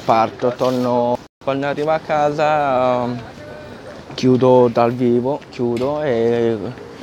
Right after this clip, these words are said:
ci vediamo più tardi. Dopo mangiato faccio un altro video, dico le cose, cosa ho mangiato, cosa devo fare, tutta la giornata e bene. Adesso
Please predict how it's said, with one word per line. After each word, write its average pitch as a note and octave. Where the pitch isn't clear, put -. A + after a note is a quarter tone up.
ci -
vediamo A#2
più A#2
tardi. A2
Dopo C3+
mangiato C3+
faccio B2
un A#2
altro A#2+
video, C3+
dico A#2
le A2+
cose, A#2
cosa A2
ho G#2+
mangiato, D3
cosa B2
devo A#2+
fare, D#3+
tutta B2+
la C3+
giornata D3+
e C3+
bene. A2+
Adesso A#2